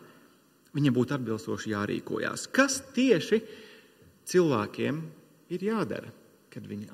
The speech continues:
atpazīst pareizi laiku? Mēs redzam, mūsu rakstvietā Jēzus pasaka, ka viņiem bija atbilstoši jārīkojās un viņiem i-, bija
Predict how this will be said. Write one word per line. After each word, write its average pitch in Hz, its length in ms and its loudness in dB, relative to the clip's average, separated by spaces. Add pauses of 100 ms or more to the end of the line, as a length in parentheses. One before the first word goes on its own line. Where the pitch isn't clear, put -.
atpazīst 98 580 -10
pareizi 95 460 -6
laiku? 92 460 -6 (1400)
Mēs 160 160 6
redzam, 196 280 8
mūsu 254 240 8
rakstvietā 185 440 8
Jēzus 180 540 6 (140)
pasaka, 220 320 0
ka 190 120 -4
viņiem 185 320 2 (760)
bija 143 220 0
atbilstoši 143 480 0
jārīkojās 131 760 2
un 120 120 0
viņiem 123 320 2
i-, 113 380 -6 (100)
bija 113 400 0